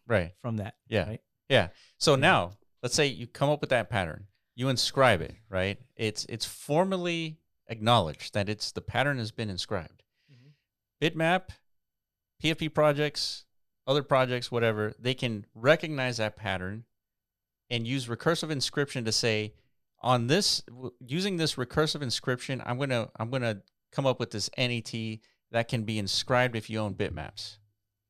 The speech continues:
Speaker 1: And then some other guy could say, "I'm gonna use that pattern using recursive inscription," kind of
Speaker 2: Mm-hmm.
Speaker 1: point to it and say, "In my project, I am pointing to that pattern,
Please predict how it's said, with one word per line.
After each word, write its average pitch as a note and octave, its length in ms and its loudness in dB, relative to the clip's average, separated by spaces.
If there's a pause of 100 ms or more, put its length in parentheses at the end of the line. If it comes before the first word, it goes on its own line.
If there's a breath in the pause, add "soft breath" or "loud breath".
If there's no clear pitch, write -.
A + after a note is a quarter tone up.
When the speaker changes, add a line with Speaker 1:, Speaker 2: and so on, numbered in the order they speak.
(500)
Speaker 1:
And A#2+ 160 0
then B2 160 2
some C3+ 240 2
other F3+ 160 4
guy C3 180 4
could A2+ 140 -4
say, A2+ 180 2
"I'm A#2 140 0
gonna F#3 140 -2
use D3 340 -4
that D3 220 0
pattern D#3 580 0 (100)
using A2 360 -4
recursive G#2 460 -2
inscription," A#2 640 -6 (220)
kind G2+ 120 -4
of D#2+ 60 -8
Speaker 2:
Mm-hmm. - 100 -18
Speaker 1:
point G#2+ 180 -4
to A#2+ 160 -4
it C#3+ 80 -2
and G2 140 -6
say, A2 300 0 (460 soft breath)
"In B2+ 200 0
my D#3+ 600 4 (560)
project, C#3 680 0 (140)
I B2 140 2
am A#2+ 120 -2
pointing F3+ 420 0
to E3+ 160 -2
that C#3+ 180 4
pattern, A2+ 480 0